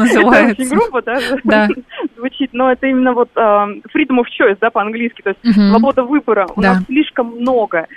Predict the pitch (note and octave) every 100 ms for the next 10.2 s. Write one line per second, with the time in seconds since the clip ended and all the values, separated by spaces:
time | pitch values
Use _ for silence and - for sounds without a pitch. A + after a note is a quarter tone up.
0 | - - - F#3+ F3+ - - G#3 D#4 A4
1 | A4 A#3 A3 B3+ B3 A#3 A3 G3 - -
2 | G3+ B3 B3 A3 C#4 C#4 G#3+ A3+ A#3+ -
3 | - G#3 G#3+ G#3+ A#3 F#3 F#3 G3 G3 -
4 | G#3 C4 C#4+ C#4 A#3+ G#3+ A#3 G#3+ G#3 G#3+
5 | A3+ B3+ A3+ A3 G#3 - G#3+ G3 F#3+ G#3
6 | A#3+ C4 A#3+ G#3 - G3+ F3 - - -
7 | - G3+ G3 G3 G3+ B3 B3 C4 D4 C4+
8 | D4 C4+ C4+ B3+ C4 - B3+ - C4+ -
9 | B3 - G3 B3+ A#3 G3 G3 F#3 F#3 G#3+
10 | A3+ F#3